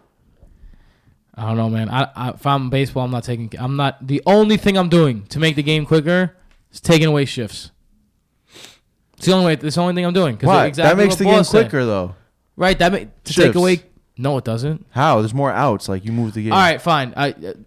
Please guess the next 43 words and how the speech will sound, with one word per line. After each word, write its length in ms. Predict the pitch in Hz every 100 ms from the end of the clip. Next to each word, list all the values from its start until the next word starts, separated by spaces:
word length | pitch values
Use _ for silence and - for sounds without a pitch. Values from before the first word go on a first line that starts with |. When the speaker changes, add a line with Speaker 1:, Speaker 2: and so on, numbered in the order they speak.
| _ _ - _ -
Speaker 1:
making 300 | 139 160 160
the 40 | 160
game 220 | 151 143
quicker 260 | 156 139 135
is 160 | 123
the 180 | 123 123
wrong 240 | 127 135 123
objective. 480 | 117 117 - 107 - -
Make 200 | 143 143
the 80 |
game 160 | 135 131
more 100 | 123
exciting. 460 | 113 117 104 98 - _ _ _ _ -
Speaker 2:
All 60 |
right, 100 | 92 -
then, 280 | 120 113 110
yeah. 200 | 104 - -
Speaker 1:
I, 140 | 156 165
I 120 | 180
don't 140 | 202
think 140 | 208 208
there's 180 | 175
much 240 | 165 180 -
you 60 | 160
could 140 | 147
do 360 | 170 196 196 180 -
as 240 | 147 143 117
baseball 560 | 139 156 - 180 180
to 120 | - 143
make 180 | 147
the 60 | 135
game 160 | 143 139
shorter. 540 | - 151 170 190 175 -
What 200 | 135 151
you 80 |
can 260 | 139 127 170
do, 140 | 180 196
though, 400 | 208 214 208 -
is 240 | 156 139 -
ensure 560 | 151 143 151 143 135 127 _
the 100 | 139
most 280 | 139 143 127
excitement. 500 | 139 151 139 139 135